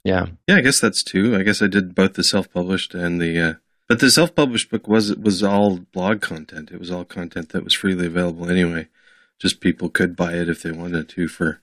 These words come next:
Speaker 2: in an ebook form.
Speaker 1: Mm-hmm.
Speaker 2: It is interesting. Uh, I follow you a lot because of, it seems like the, uh, self-publishing thing is at least sort of working for you. Illustrated Guide to Python is, um, or to Python three is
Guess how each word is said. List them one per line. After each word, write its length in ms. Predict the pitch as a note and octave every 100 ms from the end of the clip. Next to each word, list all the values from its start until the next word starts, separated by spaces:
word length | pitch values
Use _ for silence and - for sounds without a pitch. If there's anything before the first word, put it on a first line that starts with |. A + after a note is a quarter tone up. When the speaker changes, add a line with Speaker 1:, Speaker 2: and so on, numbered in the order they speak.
| _
Speaker 2:
in 160 | - F2
an 180 | E2+ F2+
ebook 300 | F#2+ F2+ -
form. 280 | F2 E2 E2+
Speaker 1:
Mm-hmm. 460 | A2 F#2 F#2 F#2 -
Speaker 2:
It 160 | - A#2
is 140 | C3+
interesting. 600 | B2 A#2+ A2+ - F#2+ F#2
Uh, 340 | F#2 F2+ F#2 -
I 80 |
follow 280 | G#2 A2+ A2+
you 280 | G2+ G#2+ A#2
a 20 |
lot 360 | F#2 F#2+ G2 G2
because 380 | G2+ - G#2 F#2+
of, 200 | F2 - _ _ _ -
it 100 | F#2
seems 320 | - A#2+ A2
like 220 | G2 F2+
the, 240 | G2 F2+ F2
uh, 180 | E2+ E2 _ _ _ _
self-publishing 800 | - A#2 G#2 - G#2 G#2 - F#2+
thing 260 | - F#2+ F2+
is 240 | E2+ - - _ _ -
at 140 | F2+
least 240 | G2+ G2+ - _
sort 360 | - - G#2+ G2
of 60 |
working 300 | F2 F2 F#2+
for 160 | E2 -
you. 380 | F2 G2+ F2 F#2 _ _ _ _
Illustrated 460 | G#2 G#2+ - G2 F#2
Guide 180 | F#2+ F#2
to 60 |
Python 500 | F2 F#2 G2 - F2
is, 200 | E2 D#2+
um, 280 | F2 E2 D#2 _ _
or 160 | F#2 F2+
to 160 | -
Python 380 | - F#2+ - F2
three 320 | - G2+ G#2
is 220 | E2 D#2